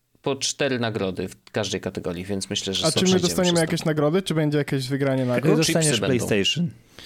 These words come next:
Speaker 2: Kurwa.
Speaker 3: Dostaniesz PlayStation, które ci ukradliśmy.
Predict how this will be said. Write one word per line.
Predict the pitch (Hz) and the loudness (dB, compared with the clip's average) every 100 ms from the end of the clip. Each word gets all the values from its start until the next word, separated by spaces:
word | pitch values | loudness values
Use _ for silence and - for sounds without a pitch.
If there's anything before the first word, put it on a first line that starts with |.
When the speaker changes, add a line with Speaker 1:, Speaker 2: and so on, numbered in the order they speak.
| - - - | -20 -20 -20
Speaker 2:
Kurwa. | - 85 82 80 135 - - - - - - - - - - - - - | -16 -12 -12 -12 -14 -14 -14 -18 -20 -20 -20 -18 -18 -16 -14 -14 -16 -8
Speaker 3:
Dostaniesz | - 139 131 | -2 -2 0
PlayStation, | 127 117 123 107 107 | -2 0 0 0 -2
które | 98 104 98 | -2 0 0
ci | - | 0
ukradliśmy. | 98 104 92 90 - | -2 -2 -2 -4 -6